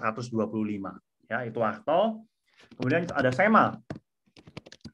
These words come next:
Semakom overall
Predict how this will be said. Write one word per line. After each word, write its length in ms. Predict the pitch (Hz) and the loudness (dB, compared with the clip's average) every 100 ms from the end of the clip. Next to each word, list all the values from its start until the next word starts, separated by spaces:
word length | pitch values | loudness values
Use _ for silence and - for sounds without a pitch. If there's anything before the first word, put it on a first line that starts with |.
| _ _ _ _ _ _ _ _ _ _ - - _ | _ _ _ _ _ _ _ _ _ _ -14 -14 _
Semakom 800 | 180 190 196 190 214 226 220 220 | 4 8 8 8 10 10 10 6
overall 960 | 180 175 180 190 208 220 214 220 220 | 4 2 2 6 8 8 6 4 0